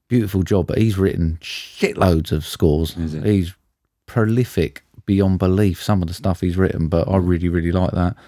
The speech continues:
Speaker 1: Um, I thought there were some quite strange and uncomfortable moments in this,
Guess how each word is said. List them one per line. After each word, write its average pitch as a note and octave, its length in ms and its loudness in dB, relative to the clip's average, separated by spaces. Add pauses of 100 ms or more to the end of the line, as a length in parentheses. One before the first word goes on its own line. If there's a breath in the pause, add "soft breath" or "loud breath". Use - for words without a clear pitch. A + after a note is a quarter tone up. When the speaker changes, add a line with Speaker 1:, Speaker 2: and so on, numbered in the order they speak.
(680 soft breath)
Speaker 1:
Um, A#2 320 0
I - 40 -12
thought C#3+ 200 -2
there C#3 100 2
were C3 60 2
some B2+ 180 0
quite D3+ 400 -2
strange C3 640 2
and A#2 80 4
uncomfortable A2 800 0
moments G2+ 560 2
in E2 160 2
this, - 380 -2